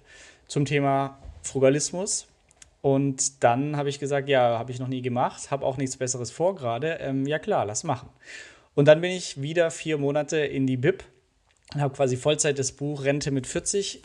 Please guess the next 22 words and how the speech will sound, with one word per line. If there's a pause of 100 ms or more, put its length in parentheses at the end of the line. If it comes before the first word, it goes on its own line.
geschrieben. (1160)
Und
ja,
das
Buch (560)
kam
sehr
gut
an.
Vier
Monate
später
kam's
raus,
wurde
direkt,
ähm,
Manager-Magazin
Bestseller
im
Bereich
Wirtschaftsbücher.